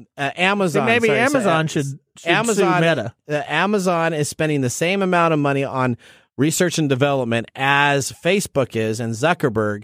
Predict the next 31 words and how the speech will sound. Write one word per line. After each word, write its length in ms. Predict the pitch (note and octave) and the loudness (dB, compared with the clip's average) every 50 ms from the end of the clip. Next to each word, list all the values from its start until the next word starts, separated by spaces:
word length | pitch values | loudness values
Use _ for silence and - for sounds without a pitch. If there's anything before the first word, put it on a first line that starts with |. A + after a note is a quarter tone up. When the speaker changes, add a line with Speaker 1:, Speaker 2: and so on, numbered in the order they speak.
| - _ _ _ _ - | -14 _ _ _ _ -4
Speaker 1:
and 100 | A#2+ B2 A2+ | -4 -2 0
these 220 | B2 B2+ A#2+ - | 0 0 -2 -2
companies 480 | - - D#3 D#3 D3+ D#3+ C#3 C#3 B2+ A#2 | 0 -2 -2 0 0 0 0 0 2 2
right 200 | C3 B2+ A#2+ A#2 | 2 0 2 0
now 280 | B2 B2+ B2+ B2+ A#2 | 2 2 2 2 0
are 260 | E2+ A#2 A2+ A2+ A2+ | 0 0 0 0 -2
bleeding 560 | G#2+ G#2 A#2 A#2 A#2+ C3+ D3 D#3 E3+ F3+ F3 E3 | -4 -6 -6 -2 0 0 2 2 2 0 0 0
through 360 | - - D3+ D#3 D#3 D3 C3+ | -2 -4 -4 -2 0 2 2
their 200 | B2 C3 B2+ B2+ | 2 2 0 0
profit 500 | - - - D#3 D#3 D#3+ - - C3 F#2 | -2 -2 -2 0 0 0 0 -2 -4 -2
margins 500 | F2+ A#2+ A2 A2 A2 G2 A2 G#2+ G2+ - | 0 0 0 2 0 0 -2 -4 -6 -6
to 100 | - A2 | -10 -12
compete 340 | - - G#2+ - - B2 A2+ | -10 -10 -10 -8 -4 -4 -2
against 260 | A2 G2+ G#2 G2 - | -2 -2 -4 -6 -6
these 160 | G2+ F#2+ - | -10 -12 -10
companies. 560 | - G#2+ G#2 G2+ - F2 D2+ C2 - - _ _ _ _ _ _ _ _ | -6 -6 -6 -6 -6 -8 -14 -14 -18 -20 _ _ _ _ _ _ _ _
Speaker 2:
Yeah. 220 | - G2+ F#2 - - _ - | -20 -20 -20 -20 -20 _ -2
Speaker 1:
All 140 | A2+ C#3 E3 | 0 2 2
right, 200 | E3+ D3+ C#3 B2 | 2 0 0 -2
story 480 | - - - - F#3 F#3+ G3+ A3+ A#3 A3 | -4 -4 0 0 0 2 2 2 2 2
number 300 | G3+ G3+ G#3 G3 G3 E3+ | 2 2 2 2 0 0
four. 260 | - - - G3 G3 | -2 -4 0 0 2
Speaker 2:
Well, 140 | - D3+ D#3+ | 2 2 0
that 60 | D3+ | 2
seems 280 | - F3+ D#3+ D3+ C#3+ - | 2 2 2 2 2 2
really 220 | D#3+ D3+ D3 A#2 A2 | 2 2 4 2 2
silly, 400 | - - - D#3+ C3+ A#2 G#2 G#2 | 0 0 2 2 2 2 0 -2
doesn't 340 | G2+ B2+ C3 A#2 A#2 F2+ | -2 -2 -2 -4 -4 -8
it? 100 | E2 F2+ | -8 -6
Speaker 1:
It 80 | A2 G2+ | -4 -2
does. 360 | G#2 A2 G#2+ G2+ F#2+ - - | 0 0 0 -2 -4 -6 -10